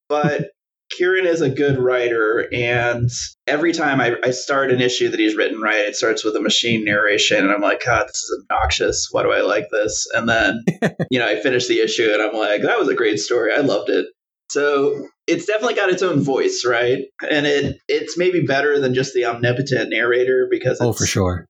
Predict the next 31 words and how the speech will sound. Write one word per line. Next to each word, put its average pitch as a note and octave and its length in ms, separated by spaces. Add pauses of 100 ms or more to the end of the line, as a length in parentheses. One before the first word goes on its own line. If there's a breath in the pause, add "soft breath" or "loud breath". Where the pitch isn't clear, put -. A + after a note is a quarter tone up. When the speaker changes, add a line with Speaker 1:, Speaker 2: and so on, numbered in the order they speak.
Speaker 1:
you B2+ 80
know, A#2 140
it's A2 160
a, G#2 240 (200)
it B2+ 100
makes D3 200
a - 20
little C3 140
more B2+ 140
sense. B2+ 580 (160)
But C3+ 220
the, C3+ 260
the D3 80
weird E3 300
sort D3+ 200
of B2+ 200
sarcasm B2 720
that A#2 120
it's, - 480 (140)
that B2 140
it's A2 160
got B2 340
is, G#2+ 580
um, G2 400 (200)
not B2+ 180
my, A2+ 220 (180)
not F2 140
my F#2+ 100
cup - 160
of - 80
tea. - 220